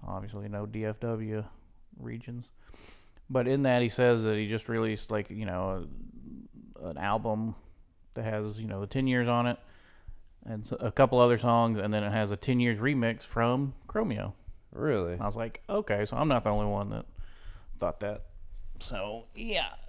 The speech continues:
Speaker 1: they're kinda great, and they should win. <clears throat> Oh, man, my throat is jacked up. But, um, yeah, Iceland's great.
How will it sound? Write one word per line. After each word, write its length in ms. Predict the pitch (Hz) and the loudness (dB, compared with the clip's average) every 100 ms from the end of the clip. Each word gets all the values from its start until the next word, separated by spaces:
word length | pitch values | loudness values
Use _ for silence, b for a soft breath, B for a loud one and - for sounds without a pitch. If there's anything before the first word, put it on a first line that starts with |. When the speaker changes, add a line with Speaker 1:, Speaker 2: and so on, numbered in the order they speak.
| 190 226 | -12 -6
Speaker 1:
they're 160 | 202 202 | 0 0
kinda 280 | 175 151 127 | 2 0 0
great, 420 | 101 120 120 123 | 2 4 4 2
and 400 | 120 127 117 104 | 0 0 0 2
they 100 | 139 | 2
should 240 | 131 135 110 | 2 2 2
win. 460 | 104 107 107 107 - b b - b b b b b b b b 160 - | 0 0 -2 -4 -8 b b -10 b b b b b b b b -8 -6
<clears throat> 400 | - 110 104 98 B B B B - - - - - | -4 -2 0 0 B B B B -8 -10 -8 -10 -6
Oh, 160 | 90 | -6
man, 300 | 87 95 90 90 B - | -4 -4 -4 -6 B -8
my 60 | 85 | -6
throat 240 | 87 85 | -4 -6
is 80 | 90 - | -6 -6
jacked 300 | 101 82 - | -2 -2 -4
up. 100 | - - b b b b b b b b b b - | -10 -12 b b b b b b b b b b -16
But, 320 | 82 120 117 | -2 2 2
um, 540 | 117 104 98 87 80 B B B B B B B B B B B B - - - - - - - - - | 2 2 2 0 -6 B B B B B B B B B B B B -20 -20 -20 -20 -20 -20 -16 -14 -2
yeah, 220 | 120 98 98 | 0 0 -2
Iceland's 380 | 117 139 147 | -4 -2 -4
great. 340 | - 110 117 | -2 0 0